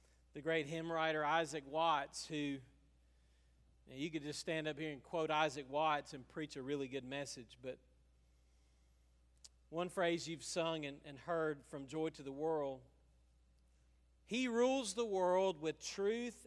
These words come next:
and grace, and he makes the nations prove the glories of his righteousness and wonders of his love."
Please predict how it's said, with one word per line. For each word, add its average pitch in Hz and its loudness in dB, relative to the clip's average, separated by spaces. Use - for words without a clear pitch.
and 190 -2
grace, 139 -4
and 151 -8
he 160 -2
makes 175 2
the 196 -4
nations 180 0
prove 139 2
the 147 -8
glories 165 2
of 190 6
his 165 -2
righteousness 170 0
and 160 0
wonders 196 2
of 185 4
his 156 -4
love." 135 0